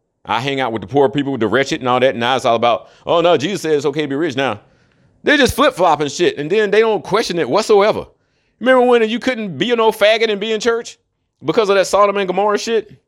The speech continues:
That really did not say nothing about gay people. It really didn't. It just, it just said, uh, um, that those people were passing through and they were not liked there or something like that. I ain't read the Bible in, like, twenty years.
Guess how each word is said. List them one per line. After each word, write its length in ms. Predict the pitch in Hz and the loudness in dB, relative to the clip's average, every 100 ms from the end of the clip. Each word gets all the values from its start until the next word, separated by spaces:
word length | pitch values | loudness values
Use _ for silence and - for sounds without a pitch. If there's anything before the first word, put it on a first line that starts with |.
| _ | _
That 240 | 120 143 120 | 0 0 4
really 260 | 208 180 | 4 2
did 140 | 123 117 | 0 0
not 200 | 123 98 | -2 -2
say 140 | 165 | -2
nothing 240 | 117 104 | -2 -2
about 220 | 98 95 90 | -2 -2 0
gay 120 | 131 | -4
people. 340 | 92 85 87 _ _ _ _ _ _ - | -4 -8 -10 _ _ _ _ _ _ -2
It 100 | 185 | 4
really 200 | 220 208 | 6 6
didn't. 220 | 226 123 | 4 0
It 60 | 123 | -4
just, 260 | 156 - | -8 -10
it 60 | 120 | -12
just 180 | 143 - | -12 -4
said, 260 | 147 143 | -2 0
uh, 300 | 120 98 82 - _ _ _ _ _ _ | 2 0 -2 -10 _ _ _ _ _ _
um, 480 | - 117 104 90 87 92 _ - | -6 -2 -2 -2 -6 -14 _ -2
that 340 | 123 117 - - - _ | 0 0 -4 -18 -20 _
those 260 | 120 156 131 | 0 0 -2
people 440 | - 147 139 127 | -6 -4 2 2
were 140 | 117 - | 2 0
passing 480 | 127 131 127 117 | 0 0 0 -2
through 480 | 98 104 123 123 113 | -6 -2 0 2 0
and 140 | 90 78 - _ - | -4 -8 -18 _ -2
they 160 | 104 | 0
were 140 | 120 110 | 2 2
not 240 | 113 113 | 0 0
liked 520 | 95 104 127 - 101 | 0 0 -2 -4 -6
there 360 | 113 113 117 117 | 0 2 2 2
or 80 | 95 | -2
something 260 | - 123 | -4 -6
like 160 | 95 90 | -4 -4
that. 200 | 95 92 | -2 0
I 160 | 131 180 | 0 -2
ain't 160 | 135 | 0
read 120 | 131 | 0
the 40 | 104 | 0
Bible 260 | 113 113 95 | 0 0 -2
in, 40 | |
like, 140 | 92 | -8
twenty 220 | 113 110 101 | -8 -8 -6
years. 280 | 92 76 | -6 -8